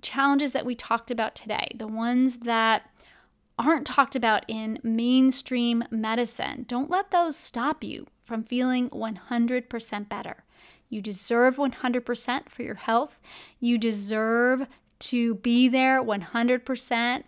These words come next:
first and foremost for you, for your partner, and for your kids. Keep striving for health. Keep striving to feel better. Know that I'm with you every step of the way. Together, we are stronger.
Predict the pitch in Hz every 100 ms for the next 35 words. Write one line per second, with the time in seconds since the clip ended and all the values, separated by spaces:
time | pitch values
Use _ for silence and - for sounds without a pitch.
0 | _ 254 262 262 262 247 240 233 226 -
1 | - 214 208 226 262 214 226 294 - -
2 | - _ _ - 233 202 - - - 277
3 | - 262 269 - 240 247 240 - 240 226
4 | - - 208 - - - - _ _ _
5 | _ _ _ _ - 214 196 - 262 240
6 | 240 220 180 - 247 311 - - - _
7 | 240 208 - 247 233 247 262 262 254 220
8 | - 240 233 233 240 233 214 220 233 208
9 | 78 - - - _ _ _ _ _ _
10 | _ _ 247 240 240 254 262 240 254 226
11 | 208 - _ - _ - 247 240 226 220
12 | - - - 240 240 - 220 220 208 214
13 | - - - 226 226 220 254 302 339 349
14 | _ _ _ 233 285 311 294 285 - 254
15 | 254 - -